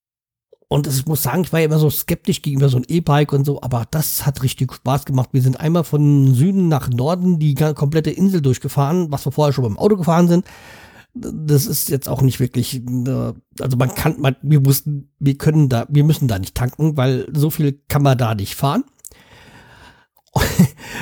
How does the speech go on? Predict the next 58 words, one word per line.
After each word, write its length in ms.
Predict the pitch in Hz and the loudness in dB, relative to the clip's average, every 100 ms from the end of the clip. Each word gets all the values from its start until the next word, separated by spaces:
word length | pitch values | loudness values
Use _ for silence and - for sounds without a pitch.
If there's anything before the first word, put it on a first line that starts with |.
| 147 - | -8 0
Aber 260 | 139 135 | 2 4
dies, 220 | 143 143 | 2 0
mit 120 | 135 123 | 0 -2
dem 100 | 135 | 0
E-Bike 320 | - 190 170 | -2 0 -2
war 80 | 143 | 0
das 140 | 127 - | 0 0
schön, 240 | 190 180 | 0 2
man 100 | 143 | 0
konnte 220 | - 135 | 0 -2
Landwege 420 | 123 180 180 170 | -2 -2 -2 -2
fahren 400 | 160 139 135 147 | -2 -2 0 -2
und 520 | - 127 131 127 127 - - 214 85 65 - _ | 0 4 6 4 0 -6 -20 -20 -20 -20 -20 _
man 180 | 151 156 | -2 0
ist 200 | 214 - | -2 0
da 100 | 143 | 2
halt 160 | 156 - | 2 -2
auch 140 | 127 - | -8 -10
ordentlich 500 | 123 160 170 165 - | -6 -6 -4 -6 -4
mal 160 | 139 | -4
und 380 | 139 135 139 180 180 _ | -2 -6 -8 -12 _ _
da 160 | - 135 | -6 -4
war 140 | 107 | -2
dann 180 | 139 165 | 0 2
jetzt 180 | 127 135 | 2 0
überrascht, 420 | 120 110 117 - | -6 -6 -8 -4
dass 120 | 165 | -2
man 120 | 165 | 2
so 100 | 151 | 4
mit 60 | 139 | 4
dem 120 | 127 | 2
E-Bike 340 | - 151 175 165 | 2 0 0 2
dann 140 | 143 | 0
doch 140 | 131 | 0
schon 180 | - 185 | 0 0
mal 80 | 175 | 0
so 120 | 156 | 0
auf 220 | 135 139 | -2 -2
fünfundvierzig 460 | - 175 175 175 - | -2 -4 -2 -2 0
K 100 | 156 | -2
M 160 | 143 - | -2 -4
H 100 | 202 | -4
kommt. 340 | 143 156 180 | -2 0 0
Das 320 | 143 - - | -4 -4 -4
war, 260 | 143 139 - | 0 0 -2
ist 160 | - | -6
ja 120 | - - | -4 -2
ordentlich. 420 | 185 135 92 - | -2 -2 -4 -10
Das 600 | - - - - - _ | -16 -20 -20 -20 -20 _
ist 60 | - | -2
ja 60 | |
das, 160 | 147 139 | -2 0
was 120 | 147 | 0
ich 100 | 143 | 0
früher 180 | - 160 | 0 2
beim 140 | 135 | 4
Roller 240 | 127 214 147 | 2 0 -2
gefahren 420 | 113 - 113 107 | -4 -6 -2 2